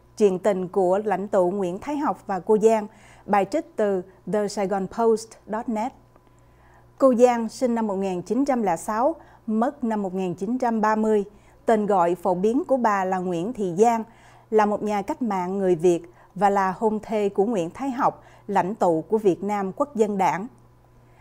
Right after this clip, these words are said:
Nguyễn Thị Giang sinh năm một nghìn chín trăm lẻ sáu tại thị xã Phủ Lạng Thương, tỉnh Bắc Giang. Bà là con của ông Nguyễn Văn Cao, không rõ năm sinh, mất vào năm một nghìn chín trăm hai mươi lăm. Và bà Nguyễn Thị Lưu,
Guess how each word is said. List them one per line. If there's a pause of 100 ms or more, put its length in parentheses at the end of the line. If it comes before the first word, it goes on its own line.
(140)
Nguyễn
Thị
Giang
sinh
năm
một
nghìn
chín
trăm
lẻ
sáu (360)
tại
thị
xã
Phủ
Lạng
Thương, (240)
tỉnh
Bắc
Giang. (580)
Bà
là
con
của
ông
Nguyễn
Văn
Cao, (240)
không
rõ
năm
sinh, (340)
mất
vào
năm
một
nghìn
chín
trăm
hai
mươi
lăm. (680)
Và
bà
Nguyễn
Thị
Lưu,